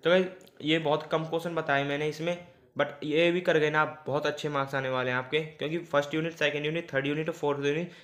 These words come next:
कम से कम इन चारों unit में दो दो क्वेश्चन हर unit में ऐसे हैं जो आने ही वाले हैं, ठीक है। तो आप थोड़ा दे ले-, देख लेना।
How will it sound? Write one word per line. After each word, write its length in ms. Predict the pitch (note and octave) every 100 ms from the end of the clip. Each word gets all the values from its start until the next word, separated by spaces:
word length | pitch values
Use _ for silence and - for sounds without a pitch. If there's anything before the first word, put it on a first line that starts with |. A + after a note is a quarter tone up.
| -
कम 140 | - D#3
से 80 | D#3
कम 140 | F#3+ F#3+ -
इन 160 | D3+ E3
चारों 340 | E3 D3+ D#3+
unit 220 | D#3+ D#3
में 140 | E3 D#3+
दो 160 | D#3
दो 100 | E3
क्वेश्चन 260 | F3 D#3+ E3
हर 200 | D3 D3
unit 220 | D3 D3
में 140 | D3+
ऐसे 260 | D#3 C#3+ D3
हैं 80 | D3+
जो 100 | E3
आने 280 | C3+ C3+ C3+
ही 140 | D3
वाले 320 | D3 B2 A2+
हैं, 200 | A2 A2 - _
ठीक 100 | D#3
है। 220 | E3 C3+ - - _ -
तो 80 |
आप 140 | D3 D3
थोड़ा 140 | D3+ D#3
दे 200 | C#3+ C#3+
ले-, 240 | C#3 C3+
देख 280 | C3 C#3 C3+
लेना। 340 | C#3+ D#3+ F3+